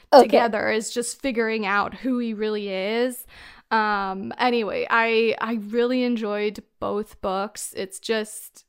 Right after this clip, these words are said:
Speaker 2: I don't know, sometimes it's fun to have, like, a book that really doesn't have that much angst or drama. You're just like,
Speaker 1: Yeah.
Speaker 2: yeah, just
Speaker 1: Yeah.
Speaker 2: enjoying it for the banter and, you know, the, the fun dynamics between the characters. So, so yeah.
Speaker 1: That's good. Um, th-, I saw, I just checked,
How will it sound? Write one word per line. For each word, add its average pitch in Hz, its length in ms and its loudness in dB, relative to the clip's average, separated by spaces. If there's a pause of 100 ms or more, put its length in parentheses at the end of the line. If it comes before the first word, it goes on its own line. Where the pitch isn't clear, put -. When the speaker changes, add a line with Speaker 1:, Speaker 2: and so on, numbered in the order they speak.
Speaker 2:
I 254 120 -4
don't 359 100 -4
know, 294 160 0
sometimes 349 460 -6
it's - 100 -16
fun 277 280 0
to 208 120 -4
have, 185 240 -2
like, 185 160 -8
a - 80 -4
book 196 220 -6
that - 180 -8
really 220 240 -6
doesn't 208 240 -6
have 196 280 -4
that 196 140 -8
much 190 240 -10
angst 190 360 -8
or 196 80 -8
drama. 196 460 -6
You're 214 140 -6
just 226 240 0
like, 190 280 0
Speaker 1:
Yeah. - 100 -14
Speaker 2:
yeah, 240 260 -4
just 214 240 -10
Speaker 1:
Yeah. 233 60 -6
Speaker 2:
enjoying 226 420 -2
it 208 200 -6
for 214 180 -6
the 208 100 -6
banter 202 460 -4
and, 196 260 -8 (440)
you 220 120 -4
know, 202 140 -6
the, 196 260 -6
the 214 120 -6
fun 220 260 -4
dynamics 214 560 -6
between - 300 -12
the - 60 -14
characters. - 540 -12
So, - 380 -14 (400)
so 233 100 -12
yeah. 262 220 -12
Speaker 1:
That's - 160 -20
good. 233 460 -6 (340)
Um, 240 460 0
th-, 240 240 0
I 262 80 2
saw, 233 600 4
I 220 60 0
just 214 260 -10
checked, - 300 -8